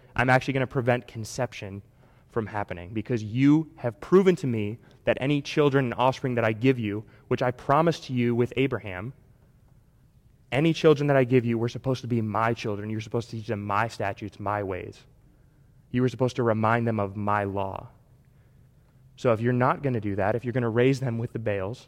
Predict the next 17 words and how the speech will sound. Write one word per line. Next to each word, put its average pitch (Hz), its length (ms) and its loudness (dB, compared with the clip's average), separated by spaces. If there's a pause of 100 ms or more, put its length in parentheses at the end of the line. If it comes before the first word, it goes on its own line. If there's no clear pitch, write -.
I'm 127 100 -4
not 131 140 -2
gonna 143 120 0
give 131 180 0
you 131 140 -2
kids." - 420 -4 (360)
Why 135 240 6
would 165 160 2
God 131 400 4
give 127 160 2
his 165 400 2
offspring 139 500 0
to - 160 -2
the 143 80 2
people 139 280 2
of 120 80 -2
Israel 110 520 -2